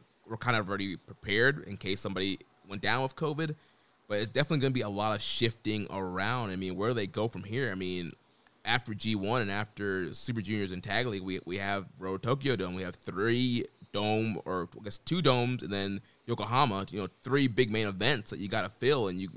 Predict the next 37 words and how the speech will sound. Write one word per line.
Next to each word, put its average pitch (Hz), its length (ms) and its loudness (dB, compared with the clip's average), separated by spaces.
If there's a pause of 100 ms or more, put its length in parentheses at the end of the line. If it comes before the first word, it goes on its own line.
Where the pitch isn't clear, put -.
gotta 135 220 2
imagine 95 800 0 (400)
that 92 140 -6
Naito 107 480 0
would 92 340 0 (400)
be 117 460 2 (400)
featured 127 260 -2
heavily 117 540 4
on 101 180 -2 (260)
all 123 200 4
three 123 240 2
of 143 60 2
those 101 160 0
shows 107 340 0
or 95 220 0 (340)
a 110 60 -10
couple 139 320 0
of 92 160 0
those 87 100 -6
shows. 92 460 -2 (440)
Um, 87 320 -4
and 78 220 -6
so 104 120 -2
I 101 100 0 (160)
don't 98 380 -2
know, 87 520 0 (440)
you 90 120 -12
know, 87 400 -8
if 85 140 -10 (600)
they 98 80 -8
have, 107 120 -8
they're - 180 -14
gonna 95 100 -4
have 98 140 -4
a 101 40 -4
hard 98 140 -2
time 92 240 -4